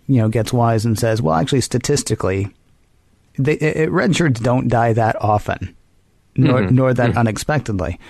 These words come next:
Speaker 2: Right.
Speaker 1: Um, she's putting herself, uh, like, she's at the front line. She's always in harm's way, right?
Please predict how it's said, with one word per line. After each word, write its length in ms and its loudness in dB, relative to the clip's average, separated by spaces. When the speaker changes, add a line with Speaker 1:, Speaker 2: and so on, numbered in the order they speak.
Speaker 2:
Right. 240 -2
Speaker 1:
Um, 340 2
she's 220 2
putting 200 0
herself, 420 -2
uh, 160 -6
like, 240 -2
she's 260 2
at 80 0
the 60 -2
front 240 -2
line. 160 2
She's 220 2
always 400 2
in 80 4
harm's 400 2
way, 360 -2
right? 260 0